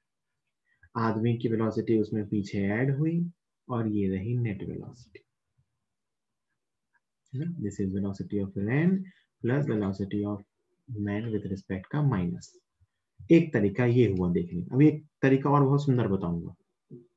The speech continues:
सुनना ध्यान से। तुमको तो मान लो ये method कम जमा, इससे भी solve करके same answer लाएंगे,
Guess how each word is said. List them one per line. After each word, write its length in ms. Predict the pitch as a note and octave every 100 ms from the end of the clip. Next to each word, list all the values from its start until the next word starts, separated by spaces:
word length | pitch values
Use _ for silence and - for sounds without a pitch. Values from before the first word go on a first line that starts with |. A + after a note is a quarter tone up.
| _ _ _ _ - -
सुनना 240 | C#3+ B2+
ध्यान 220 | F#2+ F2+ E2+
से। 140 | - - _ _ _ _ _ _ _ -
तुमको 200 | F3 F3
तो 100 | F#3+
मान 200 | F3+ D#3
लो 80 | E3
ये 140 | D3
method 520 | C#3 B2 B2 C3+ B2+ - _ _ _ -
कम 180 | C3 G#2+
जमा, 260 | G2 F2+ -
इससे 220 | B2+ -
भी 80 | C#3+
solve 280 | C#3+ C3 B2
करके 200 | B2+ C3
same 200 | B2 A2
answer 260 | G2+ F2+ F#2+
लाएंगे, 320 | F2+ F2